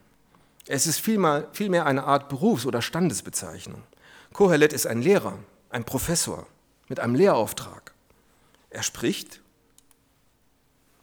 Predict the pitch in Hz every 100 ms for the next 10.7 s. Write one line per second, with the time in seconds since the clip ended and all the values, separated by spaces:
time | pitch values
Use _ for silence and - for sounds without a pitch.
0 | _ _ _ _ - _ _ _ - 151
1 | 180 156 165 214 226 - 214 135 98 85
2 | - - - _ _ _ _ _ _ _
3 | _ _ - 104 127 151 143 151 135 208
4 | - 185 214 220 226 - 185 147 165 160
5 | 92 - 110 127 123 127 180 220 - 135
6 | 220 226 226 220 - - - _ - 151
7 | 160 139 180 240 208 151 139 - 165 165
8 | 202 196 - _ - 123 - 185 196 185
9 | 180 143 131 143 - 143 165 185 180 165
10 | 156 143 123 - - -